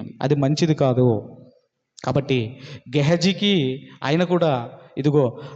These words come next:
ఆ దుష్ట సాంగత్యం వలన ఏమైపోయిందంటే ఆయన కూడా చెడిపోయాడు. తర్వాత, తర్వాత చివరిగా మనందరికీ తెలుసు, ఇస్కరియోతు యూదా గురించి కూడా మనందరికీ తెలుసు. ఇస్కరియోతు యూదా కూడా మనం ఆలోచన చేయగలిగితే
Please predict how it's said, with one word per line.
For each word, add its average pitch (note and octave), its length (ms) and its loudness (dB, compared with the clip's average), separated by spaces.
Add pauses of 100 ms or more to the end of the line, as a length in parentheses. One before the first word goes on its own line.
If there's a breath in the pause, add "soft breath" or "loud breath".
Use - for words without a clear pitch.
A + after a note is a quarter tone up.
ఆ C3+ 140 0 (200)
దుష్ట E3+ 260 0
సాంగత్యం F3+ 760 0
వలన C#3+ 600 2 (320 loud breath)
ఏమైపోయిందంటే D3+ 1120 2 (280 loud breath)
ఆయన D3+ 300 2
కూడా D#3+ 220 2 (140)
చెడిపోయాడు. C#3 380 0
తర్వాత, E3 680 2 (100)
తర్వాత E3+ 420 0
చివరిగా F3 240 4
మనందరికీ D#3 440 0
తెలుసు, C#3 420 0 (300 loud breath)
ఇస్కరియోతు G3 560 4
యూదా E3+ 280 6
గురించి D3+ 360 2
కూడా D3 160 2
మనందరికీ C#3+ 440 2
తెలుసు. B2+ 320 -4 (720)
ఇస్కరియోతు E3+ 460 2
యూదా D3+ 260 4
కూడా C#3+ 400 0 (400 loud breath)
మనం C3 160 -2
ఆలోచన E3 360 0 (120)
చేయగలిగితే C#3 680 0